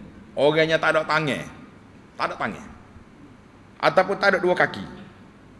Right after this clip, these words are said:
Ha, <laughs> tak ada dua kaki. Tapi dia ada duit banyak, boleh je orang letak atas kereta tolak. Nah, atas kereta tolak. Lah ni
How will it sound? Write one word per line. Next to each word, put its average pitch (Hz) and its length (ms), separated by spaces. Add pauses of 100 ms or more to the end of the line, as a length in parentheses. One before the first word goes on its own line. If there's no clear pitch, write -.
(260)
Ha, 110 720
<laughs> 117 40
tak 160 120
ada 160 80
dua 156 240
kaki. 104 180 (380)
Tapi 175 400
dia 190 160
ada 196 80
duit 208 160
banyak, 196 320 (560)
boleh 190 240
je 151 100
orang 143 300
letak - 160
atas 139 240
kereta 127 240
tolak. 117 260 (640)
Nah, - 560
atas 117 240
kereta 120 240
tolak. 135 320 (720)
Lah 139 300
ni 180 240